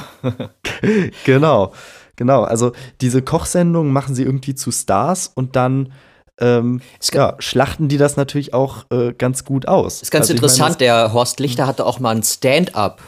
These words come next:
Speaker 1: gehabt, also im Grunde.
Speaker 2: G-, genau, genau. Äh, manche Köche werden zu Stand-Uppern oder haben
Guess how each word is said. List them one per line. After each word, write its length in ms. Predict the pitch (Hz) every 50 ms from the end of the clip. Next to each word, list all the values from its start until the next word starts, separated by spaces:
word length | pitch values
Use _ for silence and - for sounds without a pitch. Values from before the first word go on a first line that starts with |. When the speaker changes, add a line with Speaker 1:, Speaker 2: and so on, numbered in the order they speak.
| - _
Speaker 1:
gehabt, 460 | _ - 98 95 95 95 92 - - -
also 200 | 104 95 98 107
im 140 | 92 104
Grunde. 440 | 101 - - 101 98 98 101 98 104 -
Speaker 2:
G-, 320 | - 131 - - 156 147 135
genau, 460 | - 175 170 170 220 254 165 123 - - - -
genau. 240 | - 170 220 202 -
Äh, 120 | - 156
manche 360 | 139 143 160 170 196 - - 175
Köche 320 | - - 220 214 - 165
werden 180 | 170 170 156 143
zu 140 | - -
Stand-Uppern 720 | 135 - - - 180 185 220 214 - 117 - - 131 139 147 -
oder 300 | 135 143 156 147 131 -
haben 200 | 147 147 151